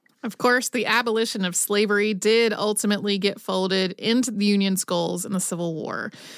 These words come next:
And when the war was over, slavery was indeed abolished.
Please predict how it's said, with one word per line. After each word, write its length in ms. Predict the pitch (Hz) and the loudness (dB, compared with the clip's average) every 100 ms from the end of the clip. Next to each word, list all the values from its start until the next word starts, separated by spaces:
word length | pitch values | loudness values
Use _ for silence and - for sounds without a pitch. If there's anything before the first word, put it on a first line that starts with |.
| - | -6
And 160 | 190 190 | 0 2
when 100 | 196 | 2
the 80 | 196 | 2
war 220 | 180 185 | 0 0
was 180 | 175 170 | -2 -2
over, 360 | - 233 226 220 | 2 2 4 2
slavery 540 | 220 208 202 196 196 | 0 0 0 2 0
was 380 | 180 185 180 185 | 0 0 0 -2
indeed 500 | - 202 185 165 175 | -2 -2 -2 -4 -4
abolished. 840 | - 190 262 302 180 - 196 - | -4 0 2 2 -2 -6 -8 -10